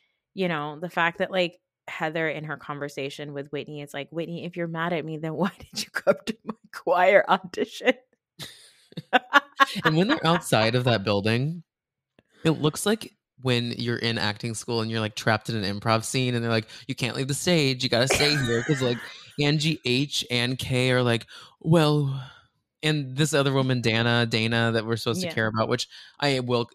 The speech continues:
Speaker 2: I will eventually care about her because I can't wait to see her come for Jen. But, like,
Speaker 1: Yeah.
Speaker 2: like, just seeing all these people, like, walk around aimlessly being like, "Well, but you were the
Speaker 1: <laughs>
Speaker 2: account that one did that,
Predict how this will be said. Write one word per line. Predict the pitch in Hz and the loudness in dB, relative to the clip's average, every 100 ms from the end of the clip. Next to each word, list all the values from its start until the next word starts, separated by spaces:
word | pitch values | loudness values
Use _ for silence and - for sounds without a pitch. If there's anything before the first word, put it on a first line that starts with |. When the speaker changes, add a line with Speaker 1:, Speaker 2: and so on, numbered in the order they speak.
| _ | _
Speaker 2:
I | 127 123 | -4 0
will | 123 | 0
eventually | 110 107 107 120 113 | 0 -2 -4 -2 -2
care | - 117 | 0 -2
about | 113 110 | 0 0
her | 120 117 | 0 -2
because | 110 - 107 | -2 -6 -6
I | 107 | -6
can't | 107 | -6
wait | 104 | -8
to | 110 | -8
see | - | -10
her | 104 110 | -10 -8
come | 104 101 | -10 -10
for | 107 | -8
Jen. | 101 98 110 | -6 -6 -6
But, | 117 101 | -2 0
like, | 104 | 2
Speaker 1:
Yeah. | 151 127 - - _ _ _ _ | 0 -2 -12 -20 _ _ _ _
Speaker 2:
like, | 151 | -6
just | 131 151 | -2 -4
seeing | - 151 | -2 -2
all | 151 | -2
these | 135 - | -2 -4
people, | - 120 120 | -6 -4 -2
like, | 117 110 | -2 -2
walk | 113 107 - | -2 -4 -2
around | 113 110 110 92 | -4 -2 -4 -4
aimlessly | 107 110 107 120 | -6 -6 -8 -6
being | 107 113 | -4 -4
like, | 113 110 _ - _ _ - | -4 -6 _ -20 _ _ -4
"Well, | 143 143 | 2 2
but | 127 131 - | 2 0 0
you | 156 147 | 0 2
were | 123 127 127 | 2 2 2
the | 117 120 135 | 2 0 2
Speaker 1:
<laughs> | 254 - | 0 2
Speaker 2:
account | 147 - 127 127 127 - | -2 0 2 2 2 0
that | 135 123 113 110 _ _ _ _ - - | 2 4 4 0 _ _ _ _ -20 -10
one | 120 120 113 113 120 110 107 110 | -2 2 4 4 2 -2 -10 -4
did | 120 117 110 | 0 2 2
that, | 101 101 101 107 - | -2 0 0 0 -2